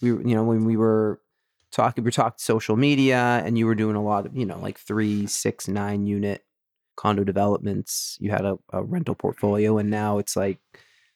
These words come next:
couple years later, you're just, you know, I feel like you've kind of just exploded into a lot of different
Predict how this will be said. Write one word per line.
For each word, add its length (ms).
couple 320
years 320
later, 360
you're 160
just, 260
you 140
know, 120
I 60
feel 180
like 220
you've 180
kind 220
of 80
just 320
exploded 680
into 260
a 200
lot 240
of 100
different 380